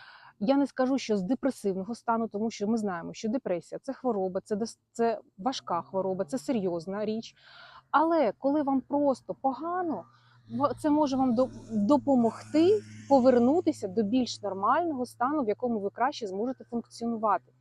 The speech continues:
І це справді працює. Ви просто почнете це помічати, коли ви це будете відмічати. Чому я настоюю на тому, щоб ви це записали, прописали і відмічали? Тому що коли ми це просто робимо у голові, ви знаєте, ви це сказали, ви це забули,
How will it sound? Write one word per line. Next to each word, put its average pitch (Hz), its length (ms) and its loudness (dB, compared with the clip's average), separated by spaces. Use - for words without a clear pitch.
І 302 80 -2
це 339 160 -4
справді 330 420 0
працює. 269 600 0
Ви 254 160 -2
просто 269 300 -6
почнете 285 580 -4
це 285 120 -2
помічати, 262 600 -2
коли 220 240 -4
ви 233 100 -2
це - 160 -10
будете 226 320 -4
відмічати. 226 540 -2
Чому 269 280 -2
я 269 60 -2
настоюю 247 440 -2
на 226 100 -2
тому, 311 240 -4
щоб 214 180 -6
ви 240 120 -2
це 208 180 -4
записали, 226 680 -4
прописали 233 760 -2
і 233 80 -2
відмічали? 233 460 -2
Тому 269 180 -2
що - 140 -10
коли 311 240 0
ми 294 100 0
це 294 120 -4
просто 302 300 -2
робимо 302 280 0
у 311 100 2
голові, 339 460 4
ви 311 100 -2
знаєте, 359 340 0
ви 311 100 0
це 320 100 -4
сказали, 381 560 2
ви 247 160 -2
це 294 180 0
забули, 339 580 2